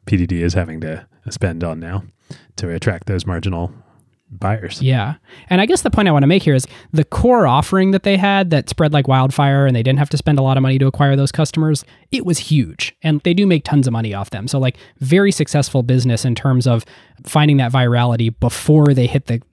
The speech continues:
Speaker 2: sort of gnarly fall off where diminishing marginal returns start to happen. But that is the place where they are now.
Speaker 1: One real quick playbook theme I wanna talk about here is, um, we've alluded to it a little bit with agriculture and produce with P D D.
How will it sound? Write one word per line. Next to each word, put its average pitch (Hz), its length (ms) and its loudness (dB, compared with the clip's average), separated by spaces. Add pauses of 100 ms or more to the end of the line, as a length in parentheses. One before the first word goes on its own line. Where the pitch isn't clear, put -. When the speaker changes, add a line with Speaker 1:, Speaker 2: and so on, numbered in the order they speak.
(100)
Speaker 2:
sort 135 180 0
of 110 80 -2
gnarly 135 480 2
fall 131 360 0
off 104 200 -4
where 117 140 0
diminishing 120 420 -2
marginal 127 400 0
returns 110 460 -4
start 110 280 -6
to 110 60 -6
happen. 107 440 -6
But 127 200 -4
that 170 240 0
is 156 220 4
the - 80 -8
place 117 320 -4
where 117 120 -2
they 101 140 -4
are 90 160 -8
now. 87 460 -14 (720)
Speaker 1:
One 147 160 0
real 147 140 -2
quick - 200 -4
playbook 101 260 0
theme 90 380 -4 (200)
I - 60 -2
wanna 156 140 2
talk - 160 -4
about 82 180 -4
here 82 240 -6
is, 82 260 -4
um, 85 380 -4 (760)
we've 113 240 0
alluded 104 320 0
to - 140 -4
it 90 80 0
a - 20 -4
little 98 160 2
bit 92 200 -2
with 92 180 -6
agriculture 92 560 -2
and 80 160 -10
produce 95 520 0
with 92 140 -6
P 98 140 -4
D 90 100 -2
D. 82 260 -6